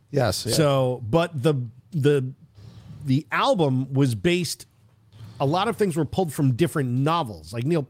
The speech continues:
Speaker 2: Peart, we all know, is like a, was an avid reader.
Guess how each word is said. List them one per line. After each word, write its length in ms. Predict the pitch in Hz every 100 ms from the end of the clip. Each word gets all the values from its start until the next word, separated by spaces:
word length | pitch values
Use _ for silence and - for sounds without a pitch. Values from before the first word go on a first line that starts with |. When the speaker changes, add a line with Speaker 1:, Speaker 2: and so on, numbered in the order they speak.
| _
Speaker 2:
Peart, 260 | 151 127 104
we 120 | 131
all 120 | 123
know, 220 | 123 113
is 120 | 107 110
like 140 | 104
a, 80 | 101
was 560 | 73 92 117 113 98
an 200 | 98 110
avid 360 | 113 131 117 104
reader. 540 | 104 104 95 85 -